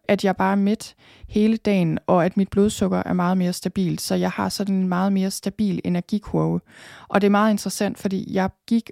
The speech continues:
og fortalte mig selv før i tiden, jeg er typen, der har brug for at få små måltider hele tiden, fordi ellers bliver jeg træt. Det har vist sig ikke at være rigtigt. Det var simpelthen, fordi jeg ikke fik nok næring først på dagen. Og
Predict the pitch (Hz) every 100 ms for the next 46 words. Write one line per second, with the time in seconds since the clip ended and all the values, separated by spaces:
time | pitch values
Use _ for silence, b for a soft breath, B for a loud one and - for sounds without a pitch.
0 | - 190 196 190 202 196 196 - 190 190
1 | 196 180 170 - 180 165 - 180 185 -
2 | - - 190 190 185 180 - - 185 -
3 | 160 165 B B B - - 160 - 202
4 | 208 - 185 185 196 - 165 165 175 175
5 | 175 - 247 226 190 - 202 - - -
6 | - - - - - 220 233 - B B
7 | B _ 220 214 202 208 - 185 196 196
8 | 185 170 - 226 - 175 - - 196 196
9 | - 214 190 190 - 190 185 - 180 -
10 | 196 - 180 - 185 175 180 190 196 B
11 | B B B B _ - - 185 185 -
12 | 190 - - - - - _ B B B
13 | B B B _ - 202